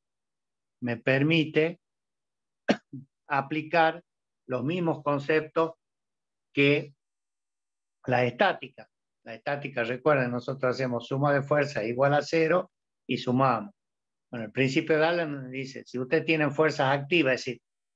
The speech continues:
las que están actuando sobre el cuerpo, si tienen alguna vinculación, cómo reacciona ese cuerpo a esa fuerza,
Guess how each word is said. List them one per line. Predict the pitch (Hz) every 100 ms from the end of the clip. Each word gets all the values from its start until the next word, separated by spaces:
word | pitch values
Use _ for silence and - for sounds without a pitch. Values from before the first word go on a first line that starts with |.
| -
las | 120 -
que | 120 117 120 -
están | - 139 151
actuando | 143 160 160 147
sobre | 143 131
el | 135
cuerpo, | 143 156 120 - - _ _ _ _ -
si | 120 113
tienen | 143 160 156
alguna | 156 156 160 156
vinculación, | 151 156 151 156 151 147 170 139 131
cómo | 143 143 139
reacciona | 143 139 139 160 160
ese | 143 139
cuerpo | 151 156 156
a | 143
esa | 123
fuerza, | - 139 139